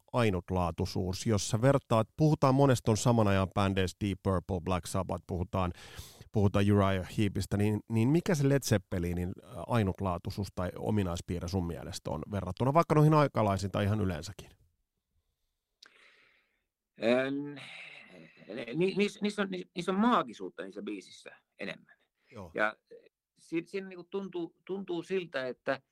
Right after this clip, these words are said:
Speaker 2: ö, kun niitä niinku nyt, nyttemmin kuuntelee joskus, että, et se,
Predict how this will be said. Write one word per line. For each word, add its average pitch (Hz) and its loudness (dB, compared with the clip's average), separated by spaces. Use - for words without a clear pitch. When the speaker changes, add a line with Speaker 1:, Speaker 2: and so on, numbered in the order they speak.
Speaker 2:
ö, - -12
kun 135 -2
niitä 147 2
niinku 151 0
nyt, 160 0
nyttemmin 139 2
kuuntelee 107 2
joskus, 107 -2
että, 101 -2
et 123 -4
se, 190 -4